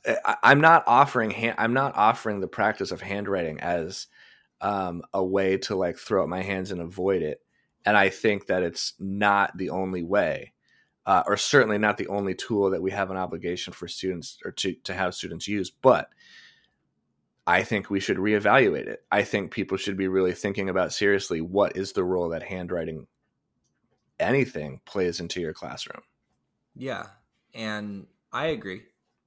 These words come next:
Speaker 2: Uh, I think, especially in the short term, like, that's a reasonable, it's a both and, like, it can't just be that. And I really appreciate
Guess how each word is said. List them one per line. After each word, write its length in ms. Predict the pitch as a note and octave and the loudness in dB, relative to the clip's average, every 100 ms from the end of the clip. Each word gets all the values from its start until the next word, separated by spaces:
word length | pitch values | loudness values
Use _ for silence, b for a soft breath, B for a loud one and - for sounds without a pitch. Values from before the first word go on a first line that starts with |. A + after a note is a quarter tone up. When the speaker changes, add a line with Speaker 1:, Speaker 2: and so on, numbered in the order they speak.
| _ - | _ -8
Speaker 2:
Uh, 240 | G#2 F#2+ - | -6 -6 -8
I 120 | A2+ | -10
think, 420 | - A#2+ - - _ | -8 -10 -12 -20 _
especially 420 | G2+ - C3 D#3 | -8 -6 -6 -6
in 20 | |
the 60 | C3+ | -8
short 260 | - F2+ - | -8 -8 -8
term, 400 | F#2+ G2+ A#2+ - | -10 -10 -12 -14
like, 220 | F#2+ F#2 | -14 -8
that's 400 | G2 G#2 - - - | -6 -4 -6 -8 -8
a 100 | G#2 | -8
reasonable, 720 | F#2 F#2+ G2 G#2 G#2+ G2 F2+ A2+ | -8 -8 -8 -8 -8 -8 -10 -10
it's 180 | A2 | -10
a 60 | B2 | -6
both 280 | B2+ B2+ G#2 | -4 -4 -6
and, 240 | F2+ D#2 | -10 -10
like, 200 | F2 E2 - | -12 -14 -16
it 120 | F#2+ | -18
can't 440 | - B2 A#2 G2+ F2 | -14 -12 -12 -12 -8
just 360 | G2 F#2+ - | -6 -6 -6
be 120 | A#2 | -8
that. 300 | A#2+ B2+ D3+ _ _ _ _ G#2+ | -4 -4 -6 _ _ _ _ -8
And 160 | A2 | -6
I 100 | F2 | -6
really 300 | G2+ G#2+ A2 | -6 -2 -2
appreciate 800 | G2+ - G2 - G#2 G2 - _ | -4 -8 -10 -8 -6 -8 -10 _